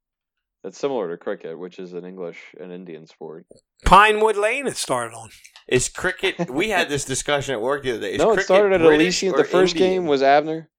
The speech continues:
Speaker 1: Abner Doubleday
Speaker 2: Yep.
Speaker 1: in Elysian Fields in Hoboken, which is just north of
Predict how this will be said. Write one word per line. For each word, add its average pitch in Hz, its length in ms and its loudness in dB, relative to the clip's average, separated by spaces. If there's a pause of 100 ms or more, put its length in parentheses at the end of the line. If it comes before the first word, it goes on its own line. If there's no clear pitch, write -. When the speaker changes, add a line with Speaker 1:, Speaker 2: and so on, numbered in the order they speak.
(500)
Speaker 1:
Abner 147 340 4
Doubleday 135 680 6
Speaker 2:
Yep. - 140 0
Speaker 1:
in 104 240 -4
Elysian 117 500 -4
Fields 113 360 -2
in 92 100 -10
Hoboken, 85 640 -8
which 101 260 -12
is 95 100 -12
just 107 300 -8
north 104 400 -8
of 90 340 -10